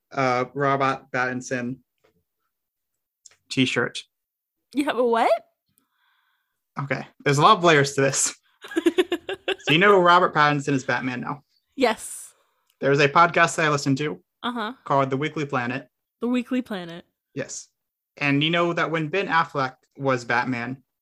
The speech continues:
Speaker 2: Uh-huh.
Speaker 1: his nickname was Batfleck.
Speaker 2: Uh-huh.
Speaker 1: So the, the, uh, the podcast was theorizing on what Robert Pattinson's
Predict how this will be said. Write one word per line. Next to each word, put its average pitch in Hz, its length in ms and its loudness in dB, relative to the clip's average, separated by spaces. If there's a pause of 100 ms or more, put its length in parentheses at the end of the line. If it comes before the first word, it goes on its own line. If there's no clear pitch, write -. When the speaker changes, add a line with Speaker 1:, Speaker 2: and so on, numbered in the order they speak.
Speaker 2:
Uh-huh. 220 300 -6
Speaker 1:
his 139 160 -2
nickname 135 600 2
was 123 300 0
Batfleck. - 680 -2 (960)
Speaker 2:
Uh-huh. 247 600 -2 (260)
Speaker 1:
So 123 340 0 (180)
the, 135 380 4
the, 127 380 -4
uh, 127 220 2
the 127 360 -2 (1000)
podcast 156 640 2
was 135 240 -2 (180)
theorizing 131 600 2
on 131 180 -2
what 127 240 -2 (260)
Robert 135 400 0
Pattinson's 131 680 -6